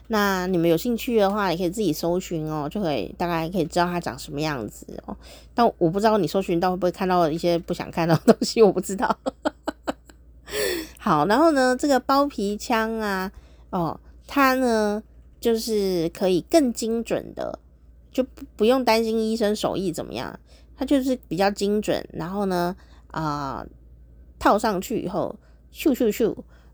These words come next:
就可以帮你多余的，哦，这个皮呢给处理好，然后它也会，呃，很快速的，呃，用一个医学用的一些线材呢，帮你固定住，它有点就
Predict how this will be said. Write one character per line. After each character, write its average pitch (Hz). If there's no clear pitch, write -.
就 180
可 196
以 196
帮 202
你 160
多 185
余 147
的， 127
哦， 143
这 170
个 127
皮 147
呢 165
给 139
处 147
理 180
好， -
然 165
后 233
它 214
也 202
会， 175
呃， 165
很 165
快 240
速 214
的， -
呃， 147
用 196
一 185
个 120
医 220
学 170
用 185
的 156
一 175
些 175
线 175
材 131
呢， 156
帮 208
你 131
固 185
定 160
住， -
它 254
有 262
点 185
就 254